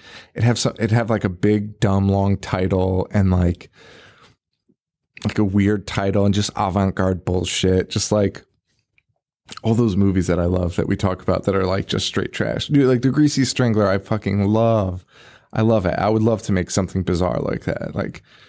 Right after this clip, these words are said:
I don't know. Um, but that's kind of a cop-out 'cause I didn't really <laughs> do, answer your question. All right, so here, I'll come up with a plot here. Um, here we go.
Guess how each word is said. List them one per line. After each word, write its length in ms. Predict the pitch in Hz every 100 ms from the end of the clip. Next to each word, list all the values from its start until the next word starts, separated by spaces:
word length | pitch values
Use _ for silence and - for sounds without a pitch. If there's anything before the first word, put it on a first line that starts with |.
| _ _ _ _
I 120 | -
don't 120 | 85 85
know. 560 | 92 - _ _ -
Um, 480 | 156 143 131 123 113 - _ _ _ - _ _ -
but 80 |
that's 140 | 127 123
kind 160 | -
of 80 | 175
a 80 | 165
cop-out 600 | - 123 107 - - -
'cause 120 | -
I 60 | 101
didn't 140 | 107
really 200 | 104 98
<laughs> 0 |
do, 120 | 92 - - - -
answer 340 | 101 - -
your 160 | 117 -
question. 520 | - 120 120 - - - - 202 147
All 60 | -
right, 220 | 107 -
so 520 | - 131 120 117 110 _ _ -
here, 200 | - -
I'll 380 | - 110 113 110
come 260 | - 120 98
up 140 | -
with 100 | 92
a 40 |
plot 320 | - 82 - -
here. 300 | - 92 - -
Um, 600 | 131 123 117 113 110 110 - _ _ _ _ _ _ _ _ _ -
here 120 | 131
we 100 | 110
go. 200 | 95 67